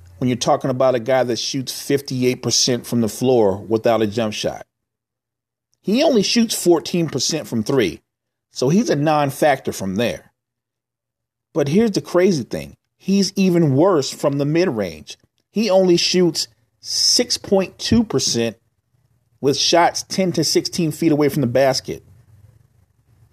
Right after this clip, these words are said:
I know every team looks to improve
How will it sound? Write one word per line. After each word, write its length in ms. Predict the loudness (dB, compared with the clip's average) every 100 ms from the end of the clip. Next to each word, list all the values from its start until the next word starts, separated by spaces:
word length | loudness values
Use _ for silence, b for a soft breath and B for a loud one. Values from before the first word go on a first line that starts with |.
| _ _ _ _ -2
I 140 | 2
know 260 | 4 4 4
every 260 | 2 -2
team 300 | -2 -2 -2
looks 200 | -2 -2
to 200 | 0 0
improve 640 | 0 0 2 4 4 0